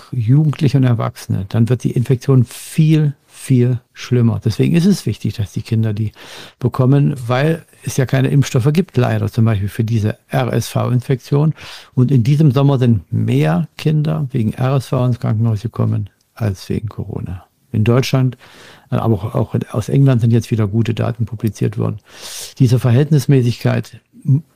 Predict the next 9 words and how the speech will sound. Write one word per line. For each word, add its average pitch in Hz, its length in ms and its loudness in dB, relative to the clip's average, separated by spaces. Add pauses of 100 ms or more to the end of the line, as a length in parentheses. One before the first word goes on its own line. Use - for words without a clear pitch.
(220)
wird 131 200 0 (120)
sicherlich 147 360 2
die 131 160 0
Gerichte 127 420 0
interessieren. 131 720 0 (480)
Äh, 117 220 2
wenn's 117 240 2
den 110 340 2
Gesundheits-, 117 800 0